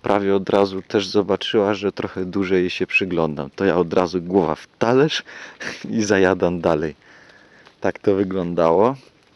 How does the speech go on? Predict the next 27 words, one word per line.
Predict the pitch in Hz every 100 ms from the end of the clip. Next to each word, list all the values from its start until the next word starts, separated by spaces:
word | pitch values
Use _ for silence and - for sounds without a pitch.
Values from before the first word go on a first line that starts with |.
| _ _ _ _ _ _ _ - _ _ - - - _ -
I | 123 127 123 123
potem | - 110 110 101
na | 104
zimowisku | 95 98 98 90 104 101 - - 101 101
działy | 101 98 95
się | - 95
rzeczy, | 95 95 - - 92 90
o | -
których | 92 - 101 90 -
niewiele | 101 101 104 98
osób | 92 87 - 87
wie. | 85 95 110 120 - - 120 151 - 147 135 - _
<laughs> | - _ - - - - - - -
Takie | 95 - 98 90
po | - 107
prostu, | 107 101 -
które | 101 - 104 92 95 104 -
w | 101 98 98 98 98 101 98
mojej | 104 110 107 98 98 104
i | 101 101
nielicznych | 104 104 107 - 107 95
osób | 92 104
pamięci | _ 95 104 95 - 95
pozostaną. | - 90 85 - 110 107 104
Ja | 98
się | 92 -
mogę | 95 92 87